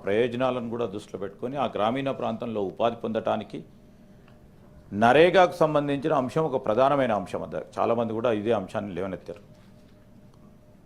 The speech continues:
కానీ అక్కడ, అధ్యక్ష, ఆ ప్రాంతాలకు సంబంధించి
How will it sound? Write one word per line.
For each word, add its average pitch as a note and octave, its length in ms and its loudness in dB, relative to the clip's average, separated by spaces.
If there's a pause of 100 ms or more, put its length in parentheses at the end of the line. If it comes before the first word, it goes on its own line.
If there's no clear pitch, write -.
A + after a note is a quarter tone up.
(140)
కానీ D#3 260 6
అక్కడ, D#3 160 4 (140)
అధ్యక్ష, D3 260 0 (2000)
ఆ C#3+ 40 8 (120)
ప్రాంతాలకు F#3+ 560 6
సంబంధించి C#3 440 -2